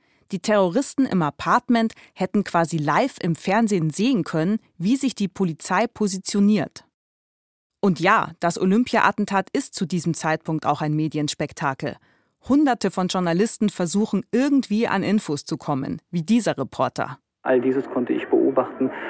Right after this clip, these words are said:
Speaker 2: aus dem zehnten Stock des Hauses, in dem die italienische Mannschaft untergebracht ist, mit einem Fernglas, das ich mir ausgeliehen hatte.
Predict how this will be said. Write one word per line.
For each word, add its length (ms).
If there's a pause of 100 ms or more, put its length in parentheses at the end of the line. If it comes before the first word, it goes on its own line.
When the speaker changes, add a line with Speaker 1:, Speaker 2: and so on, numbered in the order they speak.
(140)
Speaker 2:
aus 160
dem 160
zehnten 380
Stock 360 (420)
des 160
Hauses, 360
in 300
dem 180
die 120
italienische 500
Mannschaft 440
untergebracht 540
ist, 180 (260)
mit 120
einem 260 (320)
Fernglas, 560
das 140
ich 120
mir 140
ausgeliehen 560
hatte. 260